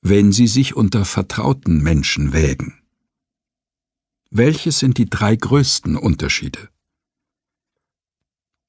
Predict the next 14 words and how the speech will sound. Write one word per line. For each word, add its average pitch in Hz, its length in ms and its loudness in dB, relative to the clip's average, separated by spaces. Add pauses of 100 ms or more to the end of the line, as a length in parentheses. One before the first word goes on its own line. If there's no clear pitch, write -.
(1120)
Wie 131 300 4
verändert 131 760 2
sich - 280 -2
Ihr 120 120 0
Selbstanspruch 107 1040 -2
auf 127 140 -2
einer 90 220 -2
Skala 101 440 0
von 78 220 -4
eins 107 460 2
sehr 85 200 2
niedrig 104 520 2
bis - 240 -4
zehn 101 440 2